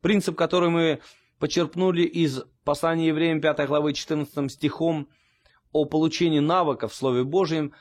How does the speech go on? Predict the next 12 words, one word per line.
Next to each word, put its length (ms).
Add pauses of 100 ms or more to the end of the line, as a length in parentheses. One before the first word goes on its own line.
(260)
для 220
развлечения 560
добра 400
и 40
зла, 220
также 440
применим 600 (340)
и 80
в 60
отношении 560
получения 540
навыка 680